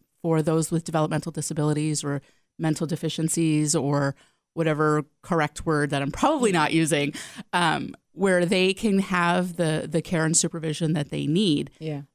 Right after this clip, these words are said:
Speaker 1: Uh, so we provide services from newborn to age twenty-six, you know, adoption services and, and foster care. Um, it, there, there is no one individual type
Speaker 2: Mm.
Speaker 1: that we provide care for.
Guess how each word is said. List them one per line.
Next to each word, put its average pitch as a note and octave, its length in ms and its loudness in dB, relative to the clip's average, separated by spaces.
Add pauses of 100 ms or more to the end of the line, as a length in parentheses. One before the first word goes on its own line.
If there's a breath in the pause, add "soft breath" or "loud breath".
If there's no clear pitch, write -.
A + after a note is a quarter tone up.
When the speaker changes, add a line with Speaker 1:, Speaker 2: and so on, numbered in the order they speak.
(100)
Speaker 1:
Uh, D#3 260 -2
so - 180 2
we C4+ 140 0
provide C4 300 2
services B3+ 400 0
from G3+ 340 2
newborn G#3+ 480 2 (680)
to - 180 -4
age D#3 240 0
twenty-six, - 720 -10
you E3 100 -4
know, D3 160 -2
adoption E3+ 600 -2
services D#3+ 520 0
and, D3+ 240 -4
and D3+ 160 -6
foster D#3 420 -4
care. D3 320 -6 (540 soft breath)
Um, C#3+ 340 -2 (240)
it, F#3 180 -4
there, F3+ 320 2
there F3+ 220 2
is F3+ 240 2
no D#3+ 540 2
one D3+ 600 0 (100)
individual C#3+ 560 0
type - 420 -10 (120)
Speaker 2:
Mm. D#3+ 220 -6
Speaker 1:
that C#3+ 180 -2
we C#3 120 0
provide C3+ 400 -4
care - 220 -10
for. - 280 -8